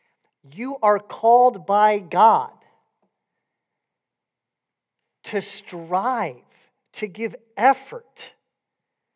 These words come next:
towards Christian maturity. You are called by God to grow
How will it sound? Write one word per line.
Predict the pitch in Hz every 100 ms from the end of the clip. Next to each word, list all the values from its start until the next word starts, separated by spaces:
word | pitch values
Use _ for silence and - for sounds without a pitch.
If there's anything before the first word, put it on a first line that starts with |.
| _ _ _
towards | - 214 -
Christian | - 233 226
maturity. | 208 226 175 143 _
You | 156 180 277
are | 277 254
called | - 240 226
by | 220 214
God | 208 208 175
to | - 208 151 _
grow | 170 180 247 254 240